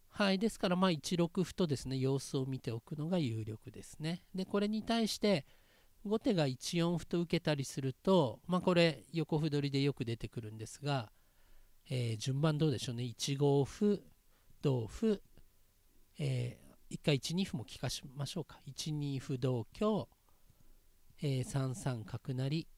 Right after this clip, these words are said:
で、これ、金や銀で取ると飛車が成られてしまうので、同桂と取るよりないんですが、二一角みたいな手があって、まあ、これ、金取りと香取りなので、どちらかが取れます。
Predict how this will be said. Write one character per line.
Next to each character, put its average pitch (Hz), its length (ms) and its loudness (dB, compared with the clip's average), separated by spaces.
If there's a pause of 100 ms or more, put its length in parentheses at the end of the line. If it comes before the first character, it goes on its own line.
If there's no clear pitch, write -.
(100)
で、 190 120 0
こ 226 140 4
れ、 214 100 4
金 - 300 -2
や 233 120 4
銀 226 140 0
で 226 100 4
取 - 160 4
る 190 40 0
と 151 100 0
飛 - 80 0
車 143 160 2
が 139 100 0
成 131 120 0
ら 135 120 4
れ 127 80 2
て 123 100 -4
し - 140 -6
ま 113 100 -6
う 107 60 -6
の 110 140 -8
で、 107 120 -8
同 131 240 2
桂 123 220 -4
と - 100 -8
取 123 220 -4
る 117 60 -2
よ 113 60 -4
り 117 120 -10
な 120 120 -6
い 117 60 -6
ん 113 60 -10
で 113 80 -8
す - 180 -16
が、 180 160 -2 (640)
二 147 200 -2
一 - 160 -8
角 135 240 -2
み 113 120 -4
た 117 140 -4
い 113 80 -4
な 110 80 -8
手 190 160 0
が 180 160 0
あ 139 40 0
っ - 20 -4 (200)
て、 208 320 -2 (420)
ま 202 120 4
あ、 180 60 2
こ 202 140 2
れ、 180 100 4
金 170 320 -4
取 147 240 4
り - 40 -8
と 143 140 0
香 131 240 0
取 120 200 -4
り 120 60 -6
な 113 60 -4
の 107 100 -6
で、 107 100 -6
ど 120 160 -4
ち - 140 -6
ら 135 120 0
か 185 120 0
が 190 120 4
取 117 220 0
れ 117 40 -4
ま 113 140 -6
す。 - 240 -12